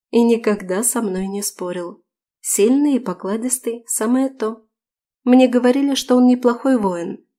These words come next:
Или можешь назначить любого другого на твое усмотрение,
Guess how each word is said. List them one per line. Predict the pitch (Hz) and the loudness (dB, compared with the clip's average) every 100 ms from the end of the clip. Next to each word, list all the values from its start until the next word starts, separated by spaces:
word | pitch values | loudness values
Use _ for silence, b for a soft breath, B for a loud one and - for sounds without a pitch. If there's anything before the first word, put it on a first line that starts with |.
| _ _ | _ _
Или | 226 214 233 | 2 4 6
можешь | 311 302 302 294 | 4 2 -2 -2
назначить | 269 240 254 311 311 | -2 2 0 0 -2
любого | 240 220 233 226 | 0 2 2 2
другого | 208 196 208 247 | 0 0 0 0
на | 262 196 | 0 0
твое | 190 185 185 | -4 -6 -6
усмотрение, | - 180 175 185 180 202 254 | -6 -6 -6 -4 -2 0 0